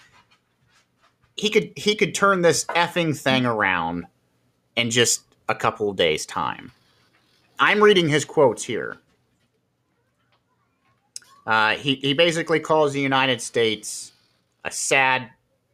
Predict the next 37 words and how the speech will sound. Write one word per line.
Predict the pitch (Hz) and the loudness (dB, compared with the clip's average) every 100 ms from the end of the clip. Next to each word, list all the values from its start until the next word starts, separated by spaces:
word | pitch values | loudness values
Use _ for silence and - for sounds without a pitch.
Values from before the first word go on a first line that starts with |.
| _ | _
country. | - 175 165 175 175 175 _ _ _ _ _ _ _ _ _ _ _ _ _ _ _ _ _ - | -6 -6 -4 -8 -8 -10 _ _ _ _ _ _ _ _ _ _ _ _ _ _ _ _ _ -2
Um, | 95 98 98 95 87 _ _ _ _ _ _ _ _ _ _ - | 0 2 2 -2 -8 _ _ _ _ _ _ _ _ _ _ -10
and | 123 | -4
he | 131 | -2
says | 160 143 135 | 0 -2 0
it's | 139 131 | -4 -2
becoming | 135 151 170 160 | -4 0 0 2
a | 135 | -2
third | - 202 202 165 | 0 4 4 2
world | 170 170 143 | 0 -2 -2
country | - 156 131 123 | -2 -2 -2 -6
because | 123 120 - 127 | -4 -6 -2 0
of | 123 113 - | -2 -4 -2
effing | 151 - 160 143 | -2 -2 -4 -2
morons | 139 139 123 90 78 90 101 - - _ _ _ | -2 0 0 -2 -4 -8 -10 -16 -20 _ _ _
that | 117 110 | -4 0
we're | 120 | 0
having | - 143 139 135 | 0 0 0 -2
to | 117 | -2
live | 127 123 | 2 0
with | 98 73 - | 0 -6 -8
here. | - 71 53 _ _ _ _ _ _ _ _ _ _ _ _ _ - | -10 -10 -12 _ _ _ _ _ _ _ _ _ _ _ _ _ -4
And | 123 | -2
he | 117 | -2
said | - 117 | 0 2
that | 123 113 | 2 0
would | 131 | 0
be | 131 | 2
the | 127 123 | 2 -2
anti-vaxxers | 120 117 117 - 110 104 104 87 78 - 80 76 - | 0 -2 -2 -2 0 0 0 0 -2 -6 -10 -10 -14
who | - 110 | -12 -6
have | 110 - | -6 -6
caused | - 175 165 156 135 | 0 4 6 4 2
the | 151 | -2
mess | 143 117 92 - - | 0 0 0 -4 -6
with | 107 | -6
covid, | - 117 101 101 95 | -4 -2 0 -2 -6